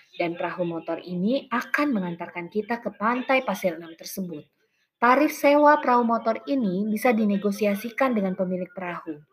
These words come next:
Membutuhkan waktu sekitar dua puluh sampai dengan tiga puluh menit untuk sampai di Pantai Pasir Enam tersebut. Ombak menuju pantai ini cukup besar,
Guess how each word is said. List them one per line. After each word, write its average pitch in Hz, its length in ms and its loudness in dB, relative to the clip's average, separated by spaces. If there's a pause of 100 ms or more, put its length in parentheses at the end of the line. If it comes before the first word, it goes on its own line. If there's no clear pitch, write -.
(600)
Membutuhkan 294 480 6
waktu 285 320 8
sekitar 226 480 -2
dua 202 240 4
puluh 269 320 -4
sampai 208 320 -4
dengan 185 240 -6
tiga 190 160 -2
puluh 190 240 -4
menit 233 400 -2
untuk 202 240 -6
sampai 233 560 0
di 208 80 -2
Pantai 202 480 -6
Pasir 196 240 -4
Enam 180 240 -6
tersebut. 165 560 -14 (640)
Ombak 190 400 4
menuju 180 400 0
pantai 175 320 -4
ini 190 160 -2
cukup 185 400 -4
besar, 226 560 0